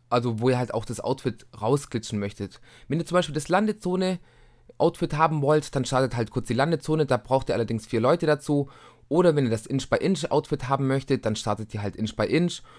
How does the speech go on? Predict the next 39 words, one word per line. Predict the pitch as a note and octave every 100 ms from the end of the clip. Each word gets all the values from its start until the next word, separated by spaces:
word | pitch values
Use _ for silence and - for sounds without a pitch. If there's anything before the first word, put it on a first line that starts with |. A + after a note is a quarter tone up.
| - -
oder | F#3+ A3+ F3+
was, | F3+ -
oder | A#2 D3 D3 C3+
worauf | C3 D3
ihr | C#3
halt | A#2 -
Bock | B2+
habt. | - -
Wenn | D#3
ihr |
das | D#3+ -
Cop-Outfit | A#3 - E3+ - -
haben | C#3+ D#3 C#3+
wollt, | D#3+ F#3 - - -
dann | C#3 C3+
startet | C#3 C3+ A#2+
ihr | -
einfach | B2+ C3+ C#3 -
die | B2+
Mission | B2+ - C3 B2 - - -
unter | A#2+ A2
Versus | G#2+ C#3 D3+ C#3+ C3+ - -
Lasterhaft. | A2 C3 - A2 G#2 E2+ - - - _ -
Und | C3+ C3+ - D#3
die |
starten | D3 D#3+ G#3+ G#3+
wir |
jetzt | F#3+
einfach | - F3 E3+
mal, | D#3+
damit | D3+ C#3 B2+
ich | A2+
euch | A2
zeigen | - C3 D#3+
kann, | C#3+ C#3 A#2+
wie | C3
das | B2+
Ganze | A2+ A#2+ A2
funktioniert. | A#2+ G#2+ A2 A2 A2